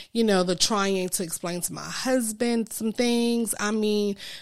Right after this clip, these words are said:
just like, "Why me, God? Why did I have to suffer through this year?"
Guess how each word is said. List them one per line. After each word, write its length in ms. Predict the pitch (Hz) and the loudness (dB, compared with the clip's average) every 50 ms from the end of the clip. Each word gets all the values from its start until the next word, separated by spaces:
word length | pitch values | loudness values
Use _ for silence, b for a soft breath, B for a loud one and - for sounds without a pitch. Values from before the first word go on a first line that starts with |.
| B | B
just 280 | B - 226 220 208 - | B 4 4 4 4 6
like, 200 | 220 175 175 160 | 4 2 2 2
"Why 500 | 175 175 170 175 202 226 269 302 302 302 | -2 -2 2 6 6 8 8 8 6 4
me, 320 | 269 220 214 233 254 269 | 4 4 4 4 4 4
God? 380 | 226 202 208 180 170 165 165 165 | 4 6 6 6 6 6 4 4
Why 360 | 180 196 220 262 285 294 285 | 4 6 6 6 6 6 6
did 200 | 269 240 226 - - | 4 2 0 0 2
I 360 | 208 214 240 254 262 254 254 | 2 6 8 8 8 8 6
have 280 | 226 202 220 202 214 - | 4 0 -2 -4 -4 -4
to 100 | - 220 | -4 -4
suffer 340 | - - - 226 214 - 214 | -2 0 -2 -2 -2 -2 -4
through 320 | 196 - 214 190 180 170 165 160 160 156 | -4 -4 -4 -4 -4 -4 -6 -8 -6 -2
this 320 | 165 214 233 247 233 - | 2 2 4 4 2 0
year?" 440 | 214 196 196 214 196 170 131 - - | 0 0 0 0 0 0 -2 -4 -8